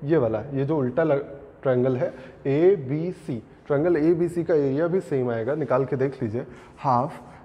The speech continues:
base कितना रखेंगे? टेन, और height कितनी रखेंगे? फ़ोर पॉइंट एट। देखिए यही चीज़ तो यहाँ भी आई थी, तो वही मैंने बताया कि जब भी आपको ऐसा कुछ मिले कि पूरे base को ये cover कर रहा हो, तो इस पे जो भी triangle बना होगा, उसी triangle के area के बराबर होंगे दोनों को मिला के।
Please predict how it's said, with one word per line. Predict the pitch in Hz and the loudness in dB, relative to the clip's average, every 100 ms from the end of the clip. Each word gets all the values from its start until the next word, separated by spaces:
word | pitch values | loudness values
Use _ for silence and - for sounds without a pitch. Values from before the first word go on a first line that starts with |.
| - | 0
base | 123 147 - | 4 4 2
कितना | 156 165 190 | -4 0 0
रखेंगे? | - - 107 104 - - - - | 0 -4 -6 -6 -10 -20 -4 0
टेन, | 208 359 - - 131 | 0 -2 -12 -4 -2
और | 127 | 0
height | 135 - | 2 0
कितनी | - 139 175 | -2 -4 -2
रखेंगे? | 151 - 110 101 - - - - - - | -2 -4 -8 -8 -12 -20 -20 -20 -10 2
फ़ोर | 135 | 2
पॉइंट | 135 131 131 131 | 4 2 0 -2
एट। | 104 - - - | -4 -8 -16 -4
देखिए | 120 123 147 | 0 2 4
यही | 123 147 | 4 4
चीज़ | 139 147 147 | 2 -4 -2
तो | |
यहाँ | 127 127 123 | -2 0 2
भी | 120 | 2
आई | 107 | 0
थी, | - 202 - - - - - - - - - - - - | -6 -12 -14 -20 -20 -20 -20 -20 -20 -20 -20 -20 -14 -2
तो | 123 | 2
वही | 135 202 | 4 4
मैंने | 190 131 | 4 4
बताया | 120 113 107 123 | 2 0 -2 -2
कि | 160 123 | -2 -4
जब | - 113 | -4 -4
भी | 123 220 | -2 -2
आपको | 170 - 180 147 | -2 -2 -4 -2
ऐसा | 131 139 | -2 -2
कुछ | 131 - 131 | -4 -6 -6
मिले | 117 113 196 - - - | -2 2 0 -2 -12 -6
कि | 156 | -6
पूरे | - 147 156 170 | -2 2 2 4
base | 131 175 185 | 2 2 0
को | 208 | 0
ये | 170 135 | 0 0
cover | 123 131 - | 0 2 0
कर | 170 | 0
रहा | 165 170 | 0 -2
हो, | 180 | -2
तो | 208 | -2
इस | 151 - | -4 -2
पे | 208 | -2
जो | 143 135 131 | 0 -2 0
भी | - | 0
triangle | 180 160 165 170 | 0 2 2 2
बना | 165 165 | 2 0
होगा, | 175 165 214 | 0 0 -2
उसी | 156 190 180 | -2 -2 0
triangle | 151 123 123 | 2 0 -2
के | 120 156 | -2 -2
area | 127 120 120 | 0 0 0
के | - 165 | -2 0
बराबर | 135 120 127 | 2 2 0
होंगे | 131 123 113 151 | -2 -2 0 2
दोनों | 139 123 | 2 0
को | 147 165 | -2 -2
मिला | 151 113 | 0 0
के। | 98 | -2